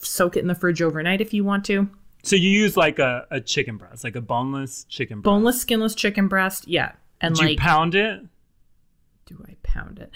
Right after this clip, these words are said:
Speaker 1: No, I,
Speaker 2: Mm.
Speaker 1: no, I cu-, I cut it in half. So, like, I find t-, for
Speaker 2: Okay.
Speaker 1: me, one chicken breast is too thick. I like to cut it in half, and plus that way you get more flavor on it.
Speaker 2: Okay.
Speaker 1: So it's not as, like, thick of a bite,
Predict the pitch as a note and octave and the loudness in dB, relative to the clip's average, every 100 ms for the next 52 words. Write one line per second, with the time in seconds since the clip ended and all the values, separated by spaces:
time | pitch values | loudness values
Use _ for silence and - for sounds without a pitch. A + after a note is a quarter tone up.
0 | - - B3 F3 A3+ C#3+ G3+ A3+ G3+ - | -2 4 6 6 4 2 2 2 2 0
1 | G#3 G#3 - C#4 A3 - A#3+ - F#3+ D#3+ | -2 -2 -6 -2 -4 -4 -8 -8 -10 -10
2 | - - _ _ _ - A3 G#3+ G#3 G#3 | -14 -20 _ _ _ -12 -6 -4 -4 -4
3 | A3+ A3 G#3 - - C3+ E3 C#3+ F#3 A#3 | -4 -6 -8 -6 -2 0 0 -2 -2 -2
4 | C4+ - _ _ F3+ F3+ F#3+ G3+ G#3+ G#3+ | -6 -14 _ _ -10 -6 -6 -4 -6 -6
5 | G3 F#3+ E3+ E3 - E3 D3+ - C#3+ G3 | -6 -8 -10 -12 -10 -10 -10 -10 -10 -10
6 | - D3 D#3+ E3 - E3+ E3 D3+ D3+ C3+ | -6 -4 -2 -4 -8 -6 -6 -8 -8 -6
7 | G3 - E3 - - A3+ G#3+ F3+ F3+ E3+ | -6 -6 -10 -8 -6 -6 -6 -6 -6 -4
8 | E3 D#3+ D3+ - D3+ C#3 - - - - | -4 -4 -8 -6 -4 -4 -6 -12 -14 -20
9 | _ _ _ _ _ _ _ - A#2 A2+ | _ _ _ _ _ _ _ -10 -10 -10
10 | F3 - _ - G3+ G3+ - G#3+ A3+ A#3 | -18 -20 _ -2 0 0 -2 -4 -2 -4
11 | G3+ G3 F3+ - _ G#3+ G#3+ - G#3 G#3+ | -6 -4 -6 -8 _ -4 -4 -6 -4 -4
12 | G3+ G3+ A#3 B3+ | -2 -2 0 -2